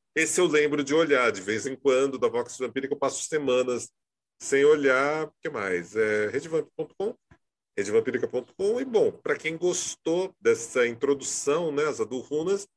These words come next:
eu tenho um curso muito legal em vídeo, que tá lá no redvampirica ponto com, que chama-se Adulrunas e Runosofia.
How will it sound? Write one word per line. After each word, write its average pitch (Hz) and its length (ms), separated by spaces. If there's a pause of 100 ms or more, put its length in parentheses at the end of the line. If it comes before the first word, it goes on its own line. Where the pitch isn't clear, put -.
(200)
eu 151 100
tenho 160 200
um 214 80 (120)
curso 170 560
muito 107 260
legal 107 640
em 92 120
vídeo, 127 920 (420)
que 113 140
tá 131 180
lá 135 300
no 135 160
redvampirica 98 800 (120)
ponto 156 400
com, 131 280
que - 140
chama-se 131 600
Adulrunas 165 960 (120)
e 151 160
Runosofia. 139 1040